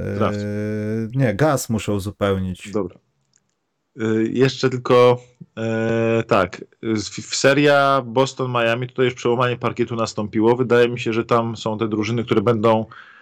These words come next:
Speaker 1: pojedyncze mecze atakowały. Myślę, że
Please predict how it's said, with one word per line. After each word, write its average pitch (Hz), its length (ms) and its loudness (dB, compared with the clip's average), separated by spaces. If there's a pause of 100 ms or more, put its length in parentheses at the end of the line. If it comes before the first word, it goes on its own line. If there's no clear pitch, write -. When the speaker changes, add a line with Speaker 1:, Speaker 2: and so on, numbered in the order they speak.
(600)
Speaker 1:
pojedyncze 127 400 4
mecze 127 200 2
atakowały. 113 640 4
Myślę, 123 320 0
że 117 540 4